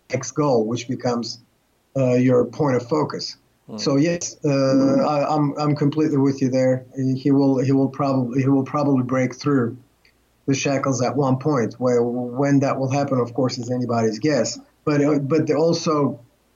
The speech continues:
Speaker 1: you know, I would like to, while, from there, I would like to jump into another point that, that, that, that I feel is important for any of these guys, including Zverev,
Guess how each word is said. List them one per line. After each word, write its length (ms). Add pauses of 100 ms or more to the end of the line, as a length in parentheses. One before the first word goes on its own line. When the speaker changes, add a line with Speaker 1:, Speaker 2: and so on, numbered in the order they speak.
(140)
Speaker 1:
you 60
know, 100
I 100
would 220
like 200
to, 180
while, 840
from 320
there, 300
I 80
would 240
like 220
to 100
jump 460 (720)
into 340
another 380
point 320
that, 340
that, 200
that, 180
that 120
I 140
feel 480
is 160
important 640
for 220
any 320
of 160
these 240
guys, 400
including 480
Zverev, 580